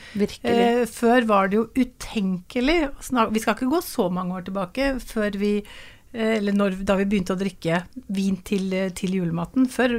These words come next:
Speaker 2: var det jo øl og akevitt. Spurte du folk, så var det øl og akevitt.
Speaker 1: Og for mange
Speaker 2: Det var
Speaker 1: er det nok det fremdeles.
Speaker 2: Helt, helt klart, men flere og flere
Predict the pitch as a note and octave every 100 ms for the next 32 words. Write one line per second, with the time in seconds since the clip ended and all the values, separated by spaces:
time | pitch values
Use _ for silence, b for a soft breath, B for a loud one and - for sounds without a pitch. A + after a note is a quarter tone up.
0 | G3+ F#3+ - F#3 F3 D#3 D#3 - A3+ A3
1 | - G#3+ F3+ D#3+ E3 G3 G3 F#3 D3+ D#3+
2 | - E3 C#3 - - A#3 C4 C4 G#3+ B3+
3 | D#3 E3+ A3 - F#3 G#3+ A3 F#3 E3+ G#3
4 | C4 - C#4+ C4 C4 B3 C4+ D4+ D4+ C4
5 | C4+ D#4 B B B - B3 B3+ E4 C4
6 | A3+